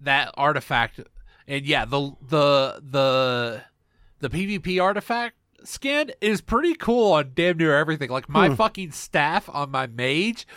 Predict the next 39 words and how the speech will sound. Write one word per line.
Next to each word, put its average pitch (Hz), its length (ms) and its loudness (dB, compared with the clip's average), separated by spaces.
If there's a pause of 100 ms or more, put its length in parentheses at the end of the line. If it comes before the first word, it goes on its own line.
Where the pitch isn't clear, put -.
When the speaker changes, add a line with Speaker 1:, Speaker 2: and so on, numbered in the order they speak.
(280)
Speaker 1:
has 226 180 0
a 233 80 0
goddamn 247 640 0
knife 370 340 0
at 269 160 0
the 190 80 2
bottom 185 480 2
of 175 220 2
it. 156 200 0 (160)
Has 240 160 -2
a 269 80 0
sheath 370 440 2
knife. 320 380 2
You 320 140 2
just 359 220 0
pull 320 280 2
it 320 60 2
out 330 180 -2
and 294 100 -14
stab 330 340 0
a 330 100 4
fucker. 196 580 0 (1900)
But, 143 240 -6 (120)
yeah, - 180 -12 (120)
but 156 180 -4
at 202 40 -2
least 185 200 -2
for 143 100 -10
Frost. - 520 -14 (400)
Everything 180 320 -2
else 127 240 -8
sucks. - 460 -14 (400)
Speaker 2:
Yeah. 87 120 -10
Speaker 1:
Except, 147 400 -4 (180)
except 160 420 -4
for 175 80 -8
the 151 160 -4
sheep - 280 -8
staff, - 360 -16